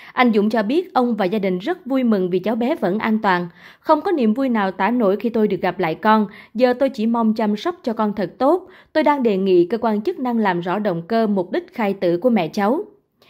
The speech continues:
Theo anh Dũng, cháu L có phần chậm chạp hơn trước, nhưng sức khỏe tạm ổn.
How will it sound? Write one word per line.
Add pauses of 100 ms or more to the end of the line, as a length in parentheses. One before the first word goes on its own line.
(240)
Theo
anh
Dũng, (340)
cháu
L (320)
có
phần
chậm
chạp
hơn
trước, (260)
nhưng
sức
khỏe
tạm
ổn.